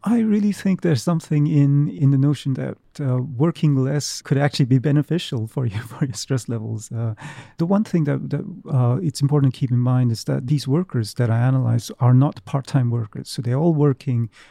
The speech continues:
thirty hours a week or more. So, okay, some of them are working a lot more than forty-two hours a week, but not, not many. And most of the women are working at the thirty to thirty-five hour mark, but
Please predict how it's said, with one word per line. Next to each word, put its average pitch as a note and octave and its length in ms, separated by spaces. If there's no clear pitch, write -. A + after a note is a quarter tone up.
thirty D#3 340
hours A#2+ 420
a B2 60
week B2 300
or A2 100
more. A#2 340
So, - 220
okay, - 180
some C#3 220
of A#2+ 100
them C3 140
are A2+ 80
working G#2+ 500
a B2 100
lot A#2+ 220
more B2+ 220
than B2+ 140
forty-two B2+ 500
hours A#2 280
a - 40
week, D#3+ 180
but - 100
not, D3 200
not G3 260
many. B2 360
And B2+ 200
most C#3 420
of - 60
the C#3 100
women C3+ 420
are A#2+ 420
working A#2+ 420
at A#2 140
the A#2 100
thirty B2 320
to C3 100
thirty-five A#2+ 600
hour A2+ 280
mark, D3+ 440
but F3 140